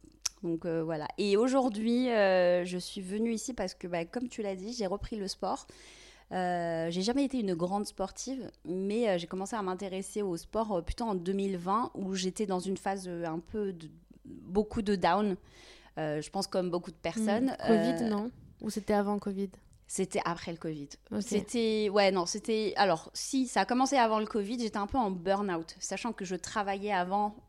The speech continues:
Speaker 1: euh, on l'a pas dit, mais, euh, j'étais ingénieure en inform-, enfin, je suis ingénieure en
Speaker 2: <laughs>
Speaker 1: informatique, mais avant, je travaillais, enfin, voilà, j'avais
Speaker 2: Vie
Speaker 1: un
Speaker 2: de
Speaker 1: poste
Speaker 2: bureau,
Speaker 1: de consul-,
Speaker 2: euh.
Speaker 1: exactement. Vie de bu-, bureau hyper chargé, transport,
Speaker 2: Ouais.
Speaker 1: rentre le soir, sort tôt le matin.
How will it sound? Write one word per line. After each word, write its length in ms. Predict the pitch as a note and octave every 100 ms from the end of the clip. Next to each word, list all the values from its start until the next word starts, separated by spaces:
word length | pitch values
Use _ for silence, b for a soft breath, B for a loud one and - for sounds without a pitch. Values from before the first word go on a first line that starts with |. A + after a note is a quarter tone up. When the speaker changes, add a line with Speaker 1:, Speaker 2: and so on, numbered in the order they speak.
| -
Speaker 1:
euh, 280 | D#3+ D#3+
on 160 | D#3+ E3
l'a 120 | E3+
pas 180 | F3 F#3+
dit, 220 | F#3 G#3
mais, 380 | G#3+ F3+ F3 E3+
euh, 140 | D#3+ D#3+
j'étais 240 | F3 G3+
ingénieure 440 | G3 G3 G3+ G3+
en 120 | F#3+ E3+
inform-, 280 | E3+ F3+ D#3+
enfin, 160 | D#3
je 160 | D3+ G3+
suis 400 | G3 A#3 G3 E3
ingénieure 340 | E3 G#3 A#3
en 120 | A3+
Speaker 2:
<laughs> 0 |
Speaker 1:
informatique, 640 | G#3 G3+ F#3 G3 F#3 A3+ B3 - B B
mais 60 | F3
avant, 180 | E3+ F#3+
je 140 | F3+
travaillais, 580 | D#3+ - D#3+ D3 D#3+ F#3+
enfin, 160 | F#3+ D#3
voilà, 180 | D3+ F3
j'avais 200 | E3+ D#3
Speaker 2:
Vie 80 | A3
Speaker 1:
un 0 |
Speaker 2:
de 40 |
Speaker 1:
poste 140 | F#3+ F#3+
Speaker 2:
bureau, 120 | G#3
Speaker 1:
de 40 | G3+ G#3+ G#3+
consul-, 20 |
Speaker 2:
euh. 160 | G3 F#3+
Speaker 1:
exactement. 720 | F3+ D#3+ D#3 C#3 D3 D#3 - - B B B B -
Vie 180 | E3+ E3+
de 80 | D#3+
bu-, 140 | D#3 - -
bureau 400 | D3+ E3 F3 E3
hyper 320 | - - D#3
chargé, 320 | - D#3+ E3 D#3
transport, 680 | - D#3 - D#3+ D3+ D#3
Speaker 2:
Ouais. 80 | D3
Speaker 1:
rentre 280 | D#3 D#3+ -
le 100 | D#3+
soir, 540 | D#3+ - D3 D3 D3 - F3+
sort 280 | - -
tôt 100 | -
le 80 | E3+
matin. 480 | E3 D#3+ G3 F3 F#3